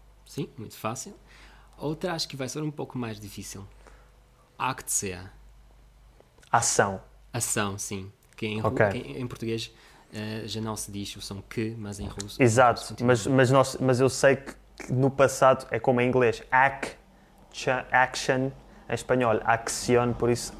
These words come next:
Speaker 2: actia,
Speaker 1: Uhum.
Speaker 2: ação. Yeah.
Speaker 1: Exato.
Speaker 2: Nós é que somos preguiçosos e tiramos esse C. Ação.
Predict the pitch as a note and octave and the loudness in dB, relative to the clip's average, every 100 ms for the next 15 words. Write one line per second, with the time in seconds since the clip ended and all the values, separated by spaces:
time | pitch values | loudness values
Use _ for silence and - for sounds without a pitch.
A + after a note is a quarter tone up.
0 | - A#2+ A#2+ - G2 F#2+ A2+ G#2+ G#2+ - | 2 2 2 -8 -8 -4 -4 -2 -4 -6
1 | A#2+ G#2 - - A#2+ G#2 - - - - | -8 -8 -12 -4 -2 -2 -6 -16 -16 -14
2 | - - G2+ F2 F2 B2 B2 C#3 - C#3 | -14 -12 -12 -12 -4 2 4 4 4 2
3 | C3+ - C3+ B2 B2+ - C3 B2+ A#2+ A#2+ | 2 2 4 4 4 4 4 4 2 0
4 | A#2 - A#2 A2+ G#2 G#2+ - - G2+ - | 0 2 2 2 -2 -4 -4 -6 -6 -10
5 | - - A2+ A#2 A2 - A2 | -20 -12 -6 -4 -4 -4 -6